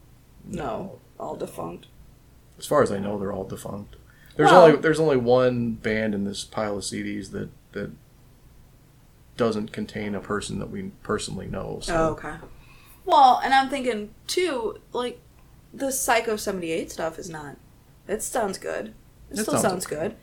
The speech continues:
Speaker 2: It's
Speaker 1: I
Speaker 2: okay.
Speaker 1: think it sounds good.
Speaker 2: It's, I mean, it's good enough to put
Speaker 1: Suck
Speaker 2: on the
Speaker 1: it.
Speaker 2: end.
Speaker 1: It sounds
Speaker 2: It's,
Speaker 1: good.
Speaker 2: it's good enough to stick on the end of this piece of
Speaker 1: It's,
Speaker 2: shit.
Speaker 1: it sounds better than a lot of the shit that's on the radio now.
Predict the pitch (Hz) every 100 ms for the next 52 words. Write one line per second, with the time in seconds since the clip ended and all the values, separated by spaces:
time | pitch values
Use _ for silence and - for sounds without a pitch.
0 | - 180 - 427 494 480 - 370 349 330
1 | 415 - - - - - 202 - - -
2 | 135 120 113 - - 113 104 98 - -
3 | - 277 233 202 - 202 254 330 226 233
4 | 202 180 185 160 - 165 135 - - -
5 | 117 104 95 98 92 - - 254 - -
6 | - 208 - 247 - 240 233 240 208 -
7 | 240 233 233 226 202 202 202 196 190 180
8 | 190 196 196 - 226 214 - - - -
9 | - 202 196 196 196 185 190 226 208